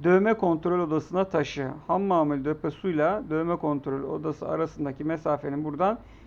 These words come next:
yirmi metre olduğunu ve dakika olarak da bunun on dakika sürdüğünü görebiliyoruz. Burada da sembollerimiz mevcut. Bütün işleri bu şekilde sıraladıktan sonra nihai sonuca kadar toplam süreyi elde etmiş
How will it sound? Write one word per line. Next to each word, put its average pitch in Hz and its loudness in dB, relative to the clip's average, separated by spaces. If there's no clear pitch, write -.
yirmi 147 0
metre 196 2
olduğunu 147 0
ve 160 -2
dakika 151 -2
olarak 165 2
da 180 -2
bunun 185 -4
on 202 -2
dakika 156 -4
sürdüğünü 185 -4
görebiliyoruz. 180 2
Burada 175 -6
da 143 -2
sembollerimiz 135 -2
mevcut. 202 -2
Bütün 202 0
işleri 175 2
bu 226 -8
şekilde 147 0
sıraladıktan 165 0
sonra 147 0
nihai 156 2
sonuca 156 -2
kadar 151 0
toplam 180 6
süreyi 202 2
elde 170 6
etmiş 185 0